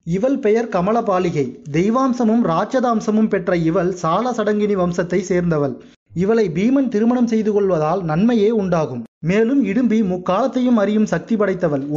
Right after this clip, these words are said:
ஒரு ராட்சசனின் தங்கை என்பது இவளது பூர்வ ஜென்ம வினை பயனாகும்.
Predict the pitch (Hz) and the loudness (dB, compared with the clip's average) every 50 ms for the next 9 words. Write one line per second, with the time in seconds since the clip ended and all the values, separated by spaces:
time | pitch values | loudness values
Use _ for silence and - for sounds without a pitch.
0 | - _ - 185 196 190 165 160 160 202 214 294 285 269 269 262 262 262 240 220 | -6 _ -2 0 0 2 2 2 0 -2 0 -2 -2 0 0 0 2 2 2 0
1 | 190 175 190 220 240 247 240 226 220 202 190 175 160 160 180 220 196 170 180 180 | 0 0 0 0 0 0 2 0 2 0 0 0 0 0 0 0 0 0 0 0
2 | 202 196 190 175 170 175 175 196 220 233 247 269 220 214 220 208 214 247 196 185 | 2 0 0 0 -2 -2 -2 0 0 0 0 0 0 0 0 0 0 0 0 0
3 | 180 196 220 226 214 196 190 185 180 170 160 131 139 131 117 | 0 0 0 0 0 0 0 0 2 0 0 -2 -4 -6 -8